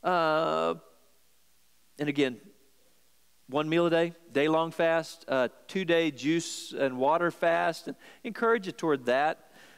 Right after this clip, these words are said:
Uh, you know, a juice water fast just means you're abstaining from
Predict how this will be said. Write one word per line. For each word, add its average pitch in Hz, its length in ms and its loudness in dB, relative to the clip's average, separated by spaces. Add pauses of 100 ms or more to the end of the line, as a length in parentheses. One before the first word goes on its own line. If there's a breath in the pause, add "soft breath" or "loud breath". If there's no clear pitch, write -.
(120)
Uh, 135 300 0
you 135 60 -2
know, 135 100 0
a 127 80 0
juice 165 560 -4 (100)
water 143 320 2
fast 143 420 0
just 151 160 -12
means 139 380 -10
you're 127 220 -4
abstaining 135 440 -4
from 113 360 -10